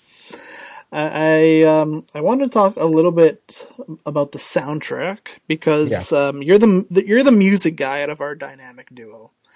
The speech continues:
Speaker 1: Um, I know I created a website called The Aging Cooler. It was basically just a way for me to write about Roadhouse. You've written a couple articles, uh, there, one about David Bowie, one about, uh, Metallica.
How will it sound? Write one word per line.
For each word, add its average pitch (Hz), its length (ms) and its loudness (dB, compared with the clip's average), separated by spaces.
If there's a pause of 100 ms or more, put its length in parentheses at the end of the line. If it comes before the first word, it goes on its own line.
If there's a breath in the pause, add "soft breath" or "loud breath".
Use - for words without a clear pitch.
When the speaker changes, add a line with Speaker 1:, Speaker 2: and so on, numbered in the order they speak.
Speaker 1:
Um, 139 800 -6
I 147 180 -10
know 143 200 -14
I 135 300 -18
created 175 320 -2
a 165 40 4
website 156 600 -6
called 156 220 -12
The 147 160 -14
Aging 151 460 -12
Cooler. 196 760 -6
It 180 100 -10
was 151 220 -10
basically 151 420 -10
just 143 200 -14
a 147 60 -12
way 139 160 -10
for 143 160 -20
me 147 100 -14
to 143 60 -16
write 139 160 -8
about 135 200 -18
Roadhouse. 196 720 -6 (440 soft breath)
You've 143 240 -8
written 143 180 -8
a 139 60 -18
couple 147 260 -10
articles, 147 540 -12
uh, 143 340 -10
there, 147 300 -8
one 147 560 -14
about 139 220 -12
David 139 340 -16
Bowie, 165 420 -2
one 147 240 -10
about, 143 320 -16 (140)
uh, 139 220 -18
Metallica. 160 1000 -6